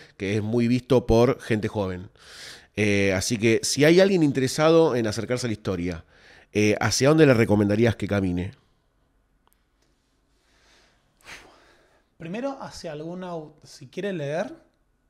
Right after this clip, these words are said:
Speaker 2: hacia algún autor de los que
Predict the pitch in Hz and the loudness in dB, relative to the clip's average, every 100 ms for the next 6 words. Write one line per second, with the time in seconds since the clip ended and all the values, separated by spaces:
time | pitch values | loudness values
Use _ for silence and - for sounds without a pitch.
0 | - 160 - 151 170 190 180 147 170 180 | -18 -14 -12 -10 -8 -8 -8 -8 -8 -8
1 | 208 - _ _ _ - 123 127 139 165 | -8 -16 _ _ _ -20 -18 -14 -12 -14
2 | - 143 131 131 - _ 151 160 - | -16 -18 -16 -16 -18 _ -14 -14 -18